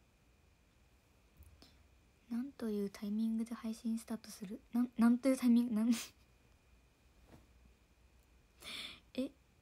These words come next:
なんというタイミングだった？<laughs> 気になる。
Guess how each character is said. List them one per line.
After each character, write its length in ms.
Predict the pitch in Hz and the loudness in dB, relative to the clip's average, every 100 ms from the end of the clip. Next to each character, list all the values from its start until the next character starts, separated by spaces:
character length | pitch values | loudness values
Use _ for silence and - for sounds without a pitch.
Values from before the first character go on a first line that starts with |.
| - | -6
な 100 | 226 | 0
ん 80 | 233 | 0
と 100 | 240 | 0
い 60 | 254 | -2
う 60 | |
タ 100 | 247 | 0
イ 60 | 247 | 2
ミ 120 | 233 | 2
ン 80 | 233 | 2
グ 60 | 226 | 0
だ 100 | 226 | -4
っ 40 | |
た？ 200 | - 226 269 _ - _ - - - _ _ _ - - - _ - _ _ _ _ | -8 -10 -10 _ -20 _ -20 -20 -20 _ _ _ -20 -20 -20 _ -20 _ _ _ _
<laughs> 1040 | 226 208 - - _ _ _ _ _ - | -2 -2 -10 -20 _ _ _ _ _ -20
気 140 | - 214 | -16 -12
に 80 | 220 | -10
な 80 | |
る。 60 | 214 | -12